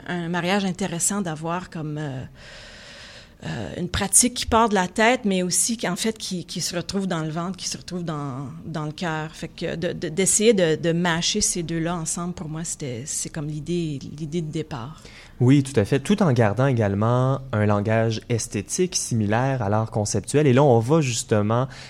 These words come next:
Speaker 2: parler de, d'émotions fortes, mais d'une manière froide, parfois
Speaker 1: Ouais.
Speaker 2: analytique,
Speaker 1: C'est ça.
Speaker 2: et jouer entre, entre les deux.
Speaker 1: C'est ça. Ben, c'est, en fait, c'est de, de poser un, un geste ou de, de proposer une, une piste et de retirer.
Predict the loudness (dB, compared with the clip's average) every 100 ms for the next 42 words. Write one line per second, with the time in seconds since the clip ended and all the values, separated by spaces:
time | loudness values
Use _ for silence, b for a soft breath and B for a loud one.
0 | B 0 2 2 4 4 4 4 4 2
1 | 2 0 0 0 0 -4 -18 B B B
2 | 2 4 6 6 4 4 4 4 0 -2
3 | -4 -2 -2 -2 -4 -6 -6 -2 2 4
4 | 4 2 2 4 4 4 0 -4 -2 2
5 | 2 0 0 0 0 -8 -2 0 2 2
6 | 2 2 2 0 -2 -4 -2 -2 -4 -2
7 | -2 -2 0 0 -2 -10 -16 -8 -6 0
8 | 2 2 2 2 2 2 0 -4 0 0
9 | 0 2 2 2 2 4 4 2 2 0
10 | -2 0 2 4 4 4 4 0 -8 B
11 | B B B -4 -2 -2 -4 -4 -2 2
12 | 2 0 -4 -4 -4 -4 -2 -4 -2 -4
13 | 0 0 2 4 4 4 2 -2 -4 -4
14 | -2 -2 -2 -6 -4 -2 -2 -2 0 0
15 | 0 -4 -6